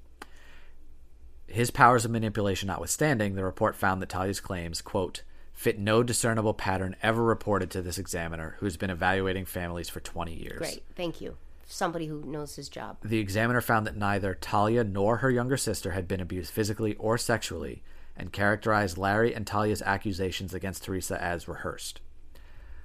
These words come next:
Speaker 2: Now
Speaker 1: When
Speaker 2: imagine being the child,
Speaker 1: Well,
Speaker 2: being forced to
Speaker 1: this
Speaker 2: then
Speaker 1: is
Speaker 2: say these things, or
Speaker 1: Ooh, this
Speaker 2: he's been
Speaker 1: next
Speaker 2: saying
Speaker 1: line.
Speaker 2: them so long that this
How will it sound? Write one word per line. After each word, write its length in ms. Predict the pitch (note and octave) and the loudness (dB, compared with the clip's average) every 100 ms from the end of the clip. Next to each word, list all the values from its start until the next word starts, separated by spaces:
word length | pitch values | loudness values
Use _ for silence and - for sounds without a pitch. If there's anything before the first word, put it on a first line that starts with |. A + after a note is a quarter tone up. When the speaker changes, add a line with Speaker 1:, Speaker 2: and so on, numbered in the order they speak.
| - - | -12 -4
Speaker 2:
Now 80 | A2 | 2
Speaker 1:
When 120 | G#3+ G#3+ | 4 8
Speaker 2:
imagine 300 | B3 B3 B3 | 6 6 2
being 180 | A#3+ | 2
the 60 | F#3+ | 2
child, 600 | - B3+ A#3+ D3 C#3 - - | 0 0 2 -2 -6 -12 0
Speaker 1:
Well, 380 | A#2+ A2 F2+ - | 6 6 6 -2
Speaker 2:
being 240 | G#3 G3 F#3 | 0 2 2
forced 480 | - G#3 F#3+ - - | 0 0 0 0 -2
to 260 | D#3+ D3+ - - - - - - - | -2 -2 -6 -16 -20 -20 -20 -20 -14
Speaker 1:
this 160 | - F#3 | 2 6
Speaker 2:
then 80 | F3 | 6
Speaker 1:
is 100 | B2 | 6
Speaker 2:
say 200 | A#3+ B3 | 6 4
these 140 | G#3+ | 2
things, 160 | F#3+ E3+ - | 0 0 4
or 480 | D4 F#4+ A#3+ A#3+ - F4+ | 10 12 12 10 4 -6
Speaker 1:
Ooh, 300 | D4+ A#3+ F#2 | -4 -4 -2
this 80 | C#4+ | 2
Speaker 2:
he's 160 | D4 | 2
been 100 | C4 | 4
Speaker 1:
next 80 | C#4 | 4
Speaker 2:
saying 180 | D4+ D#4 | 6 6
Speaker 1:
line. 80 | C#4+ | 6
Speaker 2:
them 100 | A#3+ | 2
so 200 | - C4 | 2 4
long 200 | D4+ D#4 | 6 6
that 160 | A3+ A3+ | 4 2
this 160 | D#4 | -2